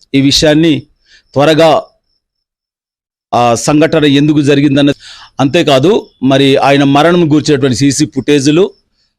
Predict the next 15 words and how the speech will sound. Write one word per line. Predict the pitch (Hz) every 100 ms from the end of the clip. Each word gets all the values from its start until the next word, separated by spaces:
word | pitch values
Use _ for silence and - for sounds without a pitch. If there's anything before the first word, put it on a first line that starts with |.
| _
ఆ, | 123
మాకు | 127 131 123
తెలియచేయాలని, | 123 139 151 - 156 147 147 170
ఇవ్వాలని | - 131 147 143 139
కోరుతూ | 143 139 143
ఉన్నాం. | 135 143 160 131
దోషులు | 156 156 160
ఎవరు | 156 156
త్వరగా | - 143 147
మీరు | 143 143
తేల్చాలని | - 135 139 143 139 143
ప్రభు | 131 135
పేరిట, | 135 135 135 123 - _ _ _ _
ఆ, | 120 123 117 113
మనవి | 120 143